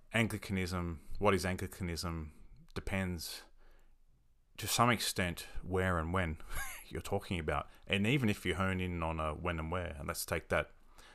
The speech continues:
the sixteenth century, just in England alone, well, again, there are, there are different influences and different voices. And from my perspective, having read the history a fair bit,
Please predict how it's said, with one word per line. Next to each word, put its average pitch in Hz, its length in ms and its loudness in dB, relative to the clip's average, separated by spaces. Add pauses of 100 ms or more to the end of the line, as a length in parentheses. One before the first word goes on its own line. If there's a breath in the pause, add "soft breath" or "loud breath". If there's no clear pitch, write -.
(160 loud breath)
the 78 60 -6
sixteenth - 520 -2
century, 76 580 -6 (100)
just - 380 2
in 76 240 -6 (460 soft breath)
England 82 360 -2
alone, 78 440 2 (880 loud breath)
well, 107 180 4
again, 107 460 6 (180)
there 101 140 2
are, 92 300 4 (480)
there 104 100 4
are - 160 0
different - 340 -2
influences 87 600 -2
and 80 100 -4
different 78 320 -6
voices. 82 720 -4 (260)
And 82 480 -8
from 95 140 -6
my 104 120 8
perspective, - 800 -6 (1300 loud breath)
having 85 240 -4
read 85 220 0
the 73 60 -4
history 82 500 -6 (500 loud breath)
a - 40 -12
fair 80 240 -4
bit, 82 340 -2